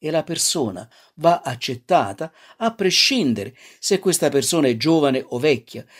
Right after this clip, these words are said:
se è normodotata o disabile, se è sana o malata. Dice l'Apostolo Paolo: "Voi mi accoglieste quindi come persona". L'essere umano, bisogna ancora sottolineare, va accettato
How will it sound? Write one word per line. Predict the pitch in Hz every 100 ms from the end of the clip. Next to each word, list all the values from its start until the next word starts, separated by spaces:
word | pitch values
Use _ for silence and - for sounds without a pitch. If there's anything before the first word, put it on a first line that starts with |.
| -
se | - - 151
è |
normodotata | 147 160 160 135 127 117 113 156 170 160 - 135 - _ _
o | 143 131
disabile, | 117 151 147 107 90 87 - - -
se | - 143
è | 135
sana | - 160 170 165 143 139 - -
o | 139
malata. | 135 139 107 95 - - _ _
Dice | 185 220 226 214
l'Apostolo | 202 196 - 180
Paolo: | 151 127 120
"Voi | 156 220
mi | 190
accoglieste | 190 180 165 160 208 202 - 165 - _
quindi | 226 220 214
come | 220 214 202 - _ -
persona". | 208 185 - 165 107 87 - _ _ _
L'essere | 139 185 180 160 151
umano, | 143 127 107 87 78 - _ _
bisogna | 127 120 120 104
ancora | 131 160
sottolineare, | 120 117 120 113 107 101 87 - - _ - - -
va | 214
accettato | 185 - 156 - 110 85 85 117